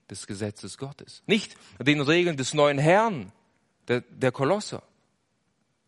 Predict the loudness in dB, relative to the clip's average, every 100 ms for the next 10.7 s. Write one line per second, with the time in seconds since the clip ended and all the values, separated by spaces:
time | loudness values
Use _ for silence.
0 | _ _ _ _ _ _ _ _ -8 -6
1 | -8 -8 -8 -10 -12 -14 -12 -10 -8 -8
2 | -8 -4 -4 -4 -8 -10 -12 -14 -12 -14
3 | -16 -20 -10 -2 0 0 0 -2 -2 -4
4 | -8 -6 -6 0 0 0 -2 -2 0 0
5 | 0 0 -2 -2 -4 -4 -6 -12 -8 -2
6 | -2 0 -2 0 -2 -2 -8 _ _ -4
7 | -2 -4 -2 -2 -2 -2 -8 -6 -4 2
8 | 2 2 -6 -18 -20 _ 0 2 0 -2
9 | -8 -8 -8 -6 0 0 0 -4 -8 -8
10 | -10 _ _ -6 -4 -4 -8